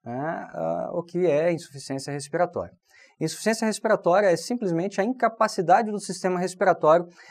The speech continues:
na manutenção dos níveis adequados de gases no sangue. Quais são esses gases? C O dois e O dois, ou seja, gás carbônico e oxigênio, tá?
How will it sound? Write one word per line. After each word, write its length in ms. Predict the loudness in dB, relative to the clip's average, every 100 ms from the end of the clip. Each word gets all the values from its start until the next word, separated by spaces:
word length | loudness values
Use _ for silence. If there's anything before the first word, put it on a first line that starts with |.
| 0
na 120 | 2
manutenção 920 | 4 4 2 2 0 2 6 6 6 -2 _ -2
dos 220 | 0 2
níveis 480 | 4 2 2 2 4
adequados 600 | 4 2 6 6 4 -2
de 80 | 4
gases 420 | 10 12 10 0
no 120 | -4
sangue. 420 | -2 -2 -2 -4 _ _ _ _ _ _ _
Quais 240 | _ 2
são 80 | 2
esses 180 | -4 0
gases? 420 | 6 6 4 -8 _ _ _ _
C 240 | -10 4
O 100 | 4
dois 420 | 6 2 2 -6 -16 _ _
e 80 | 0
O 80 | 0
dois, 440 | 0 -6 -8 -20 _ _
ou 60 | -14
seja, 360 | -4 -4 -2
gás 220 | -4 -4
carbônico 680 | -2 -4 -2 -4 -4 -6 -12 _ _ _ _
e 160 | 4 8
oxigênio, 720 | 6 4 -10 -10 -12 -18 _ _
tá? 240 | -6 -6